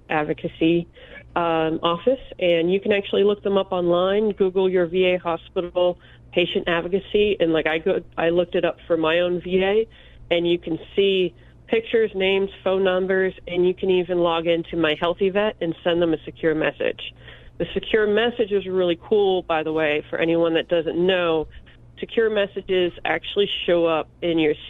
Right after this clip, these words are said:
C file whenever you do claims and compensation and things. It actually shows up there. So if you're having any issues of, with your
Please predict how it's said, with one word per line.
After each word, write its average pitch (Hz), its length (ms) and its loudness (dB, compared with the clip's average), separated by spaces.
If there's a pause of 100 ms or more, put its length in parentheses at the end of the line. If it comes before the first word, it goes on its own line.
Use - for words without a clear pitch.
C 190 220 0
file 156 500 0
whenever 156 300 2
you 160 120 2
do 151 220 -2
claims 156 540 0
and 147 180 0
compensation 151 720 -2
and 143 160 0
things. 135 320 -2 (520)
It 180 140 2
actually 175 420 -2 (120)
shows 175 240 2
up 156 200 -2
there. 143 540 -2 (320)
So 165 80 0
if 156 120 0
you're 185 100 2
having 233 320 0
any 185 280 0
issues 202 640 -2
of, 156 460 0 (100)
with 160 280 2 (120)
your 156 440 0